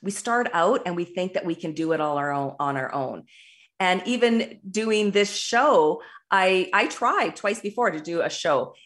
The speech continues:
and I, I didn't want to learn a whole new skill on how to, to create a show to go out onto so many different platforms, radio, T V, podcasts. I didn't need to, I don't need to learn how to do all those new skills. I wanted to just come with my own area of expertise,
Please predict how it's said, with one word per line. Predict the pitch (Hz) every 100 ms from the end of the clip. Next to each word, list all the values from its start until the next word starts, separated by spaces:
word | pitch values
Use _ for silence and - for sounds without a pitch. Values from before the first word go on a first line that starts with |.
| _
and | 185 175 180 180 - _
I, | - 214 - 180
I | 220
didn't | 320
want | 214 185
to |
learn | 170 170 170
a | 160 165
whole | 180 175
new | 165
skill | 151 - 160 214 320
on | 185 175
how | 185 175 175 175 -
to, | 180 165 160 170 _ -
to | 196
create | - 180 165 165 160 - _ _ _ _ _ _ _ - -
a | 175
show | - 160
to | 190
go | 170
out | 160
onto | 156 151 160 151 151 -
so | - - 160
many | 160 165
different | 170 170 147
platforms, | 156 156 180 175 156
radio, | 139 156 165 170 165
T | 165 - 175 156
V, | 156 165 170
podcasts. | - 151 160 - 202 240 277 - - -
I | 302
didn't | 302
need | 165 160
to, | 139 139 151
I | 160
don't | 269
need | 156 139
to | 139
learn | 139 135
how | 135 127
to |
do | 127 131
all | 131
those | 123 120
new | 127
skills. | 127 127 113 226 - - - - _ 175
I | 185
wanted | 226 190 151
to | 147
just | 143 -
come | - 156
with | 143
my | 147 143 156
own | 151 151 147
area | 147 139 135
of | 131
expertise, | 127 - 139 139 294 180 170